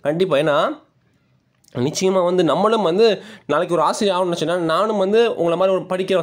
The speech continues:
ஸ்டூடெண்ட்ஸ் தான். அதனால தான் நான் நினைச்சிட்டு இருக்கேன். கண்டிப்பா சொல்ல நல்லதே நடக்கும்.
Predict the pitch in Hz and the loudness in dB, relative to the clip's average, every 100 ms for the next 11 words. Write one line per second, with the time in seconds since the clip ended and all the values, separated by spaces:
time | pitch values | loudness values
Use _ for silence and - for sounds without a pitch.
0 | 165 170 165 - 120 92 _ _ _ _ | -2 -4 -4 -6 -6 -8 _ _ _ _
1 | _ _ - _ - 151 185 208 185 151 | _ _ -20 _ -4 0 2 2 2 0
2 | 156 196 175 160 127 131 156 185 190 185 | -2 -2 -4 -2 -2 -2 -2 -2 -2 -2
3 | 156 139 156 165 180 147 135 156 135 - | -2 0 -2 0 0 0 -2 -2 -6 -6